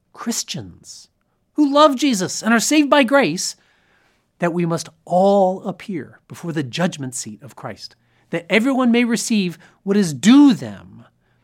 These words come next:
for the things done while in the body, whether good or bad.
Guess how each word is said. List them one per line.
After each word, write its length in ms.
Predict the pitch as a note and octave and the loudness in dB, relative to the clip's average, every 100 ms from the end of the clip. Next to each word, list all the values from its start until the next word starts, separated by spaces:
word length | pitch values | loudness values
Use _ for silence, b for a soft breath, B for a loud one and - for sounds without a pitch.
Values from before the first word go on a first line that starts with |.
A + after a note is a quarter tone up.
| _ _ _ | _ _ _
for 140 | G3 | -2
the 120 | F3 | -2
things 340 | - G#3+ F#3 D3+ | -2 -2 -2 -4
done 580 | C3+ A3 B3+ A#2 C3 E3 D#3+ | -2 0 2 -2 -8 -12 -6
while 240 | D#3 F3 | -4 -2
in 120 | F#3+ | -4
the 60 | F3+ | -4
body, 380 | G3+ A3 A2+ _ | -6 -8 -14 _
whether 240 | - A#2+ A2 | -14 -12 -10
good 340 | B2 D#3+ B3+ - _ _ _ _ _ _ | -8 -6 -8 -14 _ _ _ _ _ _
or 160 | C#3+ | -10
bad. 380 | E3+ F#3 D3 - | -10 -10 -12 -20